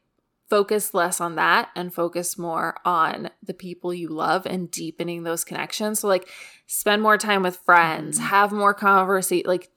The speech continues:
Speaker 1: real intense conversations with each other, get vulnerable, share things, like, have that network strengthened. Um, and that's what your past few horoscopes have been.
Speaker 2: Well,
Speaker 1: Yeah.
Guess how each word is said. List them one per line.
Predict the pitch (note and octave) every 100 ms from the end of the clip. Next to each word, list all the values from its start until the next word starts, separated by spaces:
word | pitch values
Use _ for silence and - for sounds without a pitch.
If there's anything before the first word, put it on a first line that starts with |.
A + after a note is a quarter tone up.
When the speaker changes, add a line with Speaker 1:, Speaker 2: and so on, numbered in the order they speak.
| -
Speaker 1:
real | F3 F#3+ G3 F#3+
intense | F3+ F#3+ F#3 F3 F3
conversations | F#3 E3+ F3 F3 E3 - E3
with | E3+
each | E3 F3
other, | D#3+
get | D3+ F3+ E3+
vulnerable, | F#3 F3+ E3 E3 D#3+ F3 E3
share | - G3 F#3+
things, | F#3 F3 D#3 F3
like, | F3 D#3+
have | - - F3+ F3 F3+
that | E3+ E3+ F3
network | E3 - F#3 F#3 - _ - _
strengthened. | - - F#3+ F3 - B3+ D#4 F4 - _ - - - -
Um, | G#3 G3+ F3+
and | F#3 G3
that's | F#3 F#3+ -
what | F#3+ E3 - _ _ _
your | G3 F#3+ F3
past | E3+ D#3+ E3 -
few | E3+ D#3+
horoscopes | E3+ D#3 - - - -
have | D3+
been. | - - G#3 G3+ _ _ _ _ _
Speaker 2:
Well, | - C#4 D#3 - _ _ _ _ _ -
Speaker 1:
Yeah. | E3